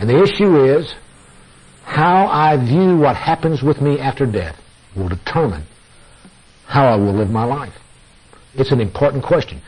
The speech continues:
Because if there is life after death, and if there's a God that runs that life after death,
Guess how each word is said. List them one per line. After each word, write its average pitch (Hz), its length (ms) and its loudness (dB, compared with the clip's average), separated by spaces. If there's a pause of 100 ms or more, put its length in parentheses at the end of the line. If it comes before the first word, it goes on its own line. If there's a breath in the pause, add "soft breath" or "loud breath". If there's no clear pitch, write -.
(200 loud breath)
Because 147 360 2
if 208 260 0
there 190 240 2
is 165 100 2
life 139 300 0
after 98 240 -6
death, 82 280 -8 (720 loud breath)
and 151 120 0
if 139 80 -2
there's 135 160 2
a 135 60 2
God 151 360 0
that 160 160 2
runs 185 280 2
that 135 120 0
life 107 300 -2
after 90 220 -8
death, 90 260 -8